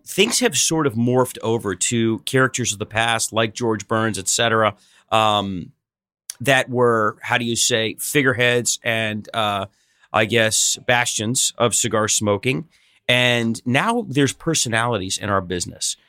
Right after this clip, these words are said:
So, uh, somebody that I worked with, uh, off and on for eleven and a half years, uh, sits at my Thanksgiving Day table, Rocky Patel from Rocky Patel Premium Cigars,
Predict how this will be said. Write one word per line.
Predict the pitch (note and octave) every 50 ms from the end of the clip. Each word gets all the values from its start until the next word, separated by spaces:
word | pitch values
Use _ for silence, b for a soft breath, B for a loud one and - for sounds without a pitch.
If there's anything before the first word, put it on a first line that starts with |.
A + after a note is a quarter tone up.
| _ _ _ -
So, | - - C#3+ B2 A#2+ A2+ G#2+
uh, | - A#2 A#2 A2+ - -
somebody | - - D#3 D3+ C#3 C3+
that | A2 B2 A#2+
I | B2+ B2
worked | A2+ A#2 B2 A2 -
with, | A#2+ B2 B2 A#2 - - B2
uh, | A#2
off | - B2 B2 A#2 -
and | A#2+
on | A#2+ A#2+ A2
for | - A2+
eleven | A2 A#2+ A#2 A#2
and | A2+ G2+
a | A2+
half | A2 A2 -
years, | G#2+ A2+ B2 B2+ B2 - - - - - - -
uh, | B2+ A#2 A2 G#2+ F2+
sits | F2 - - - - -
at | -
my | G#2+ A2 G#2+ G#2+
Thanksgiving | - - A#2 A2+ G2+ - - B2 A2+ A#2+ A2
Day | A2 G#2
table, | - - A2+ A#2+ B2+ C3 B2+ B B B B B B
Rocky | G#2+ G#2+ A2 - B2 -
Patel | - G2+ - A#2 A2+ A#2
from | - - G#2 F#2+
Rocky | G#2 G#2+ G#2+ - -
Patel | - F#2+ - - A2 G#2+
Premium | - - A2+ G#2+ G#2+ G#2+ G#2
Cigars, | - - F2 G2+ G#2 A2 A#2 B2+ - -